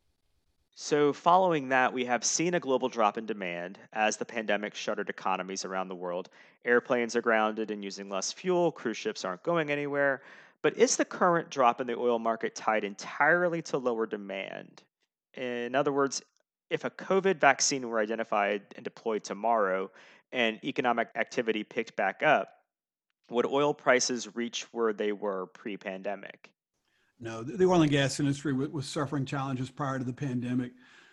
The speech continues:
Speaker 2: Some are, are, are macro and some of them are very industry specific.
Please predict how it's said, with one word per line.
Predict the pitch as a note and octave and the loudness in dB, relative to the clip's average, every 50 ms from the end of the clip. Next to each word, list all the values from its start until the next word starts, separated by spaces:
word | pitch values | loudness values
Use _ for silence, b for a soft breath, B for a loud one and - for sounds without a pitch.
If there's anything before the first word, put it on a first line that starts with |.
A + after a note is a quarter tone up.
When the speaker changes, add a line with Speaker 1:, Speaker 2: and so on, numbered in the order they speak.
| B B B B | B B B B
Speaker 2:
Some | - - F#3 E3+ D#3+ D#3+ | 0 4 6 6 8 8
are, | D3 D3 - | 6 4 4
are, | D3+ C#3+ D3 | 2 0 0
are | E3 C#3+ C#3 C#3 | 0 0 2 2
macro | C#3+ C#3+ C#3 C#3+ D3 C#3+ - D#3 C#3 C#3 C#3 C3+ | 4 4 4 4 4 2 2 2 2 2 2 2
and | C3 B2+ | 0 0
some | - D#3+ C#3+ | 0 2 2
of | C#3+ C#3 | 2 2
them | C3 | 2
are | C3 A#2 | 0 0
very | C3+ C#3 C3 C3 B2+ | -2 -2 -2 -2 -2
industry | B2+ C3 C3 - - D3 C3 | -2 -2 -4 -4 -4 -4 -4
specific. | B2+ - - C#3+ C3 - - C#3 B2+ - D3+ C#3 | -4 -6 -8 -10 -10 -6 -6 -8 -6 -6 -10 -12